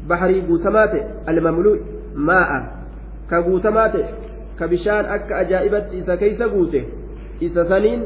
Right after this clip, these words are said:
kakadheeti jira jee duuba. Bahrii guutamaa ta'e, والبحر المسجور. Ma'anaan biraa ammoo, الموقد، المحمى، من سجر النار،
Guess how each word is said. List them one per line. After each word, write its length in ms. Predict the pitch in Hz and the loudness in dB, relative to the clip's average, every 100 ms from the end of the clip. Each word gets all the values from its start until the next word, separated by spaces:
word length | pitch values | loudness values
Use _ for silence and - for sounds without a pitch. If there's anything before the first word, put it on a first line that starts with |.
| - - - - - - | -8 -12 -14 -14 -14 -6
kakadheeti 680 | 175 170 160 - 175 170 160 | -4 -2 -2 0 0 0 0
jira 600 | 151 147 143 135 139 202 | 0 2 2 0 0 2
jee 120 | 185 | 2
duuba. 360 | 151 147 135 120 - - - - - 143 | 0 0 -2 -4 -8 -14 -14 -14 -14 -6
Bahrii 400 | 165 170 180 180 | -4 -2 0 0
guutamaa 460 | 156 151 175 180 180 | 2 0 2 2 0
ta'e, 160 | 147 - - - - - - - - - - - | -2 -8 -12 -14 -14 -14 -14 -14 -14 -14 -14 -4
والبحر 400 | 156 160 180 180 | 0 2 2 2
المسجور. 640 | 170 156 151 - 165 180 131 - - - - - - - - | 2 2 0 -2 0 0 0 -8 -12 -14 -14 -16 -14 -12 -4
Ma'anaan 460 | 165 180 202 214 | -2 2 2 2
biraa 260 | 185 214 190 | 4 4 4
ammoo, 380 | 185 208 247 240 - 170 | 2 2 2 0 -6 -2
الموقد، 680 | 170 165 190 220 196 170 - - - - | 0 2 6 6 6 0 0 -10 -10 0
المحمى، 540 | 170 175 208 190 180 143 - - - | 2 4 2 2 2 0 -4 -12 -6
من 260 | 160 180 175 | -2 0 0
سجر 520 | - 202 185 185 175 | -2 -2 2 2 2
النار، 580 | 170 160 170 196 214 | 2 2 2 2 2